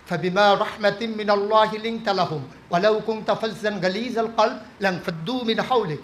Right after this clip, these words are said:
فاعف عنهم واستغفر لهم وشاورهم في الأمر فإذا عزمت فتوكل على الله إن الله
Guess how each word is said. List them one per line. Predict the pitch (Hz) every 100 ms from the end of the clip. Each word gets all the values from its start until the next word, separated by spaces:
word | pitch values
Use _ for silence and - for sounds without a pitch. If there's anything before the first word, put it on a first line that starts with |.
| - -
فاعف | 226 -
عنهم | 185 139 135 - -
واستغفر | 226 - 233 202 - 202 196
لهم | 185 143 - -
وشاورهم | 202 175 190 180 185 226 185 185
في | 208
الأمر | 226 269 226 156 139 - -
فإذا | 202 196 202
عزمت | 185 160 214 285 - 170 131 - -
فتوكل | 202 196 226 233 214 190
على | 180 226
الله | 185 156 135 - -
إن | 220 202
الله | 190 165 185 180